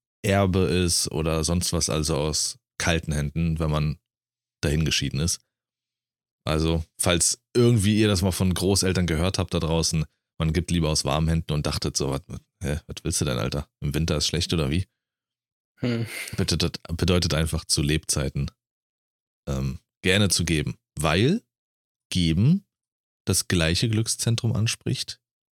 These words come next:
Speaker 1: wie beschenkt werden. Bisschen Neurowissenschaften hier noch.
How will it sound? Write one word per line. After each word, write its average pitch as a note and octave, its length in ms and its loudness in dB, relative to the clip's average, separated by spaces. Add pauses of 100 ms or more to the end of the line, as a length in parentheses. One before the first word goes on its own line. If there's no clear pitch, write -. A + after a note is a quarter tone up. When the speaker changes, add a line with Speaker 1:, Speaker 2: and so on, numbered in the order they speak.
(160)
Speaker 1:
wie F#2+ 100 0
beschenkt C3 540 -2
werden. - 240 -8 (2500)
Bisschen F#2+ 280 0
Neurowissenschaften - 840 -2
hier - 120 -8
noch. - 140 -20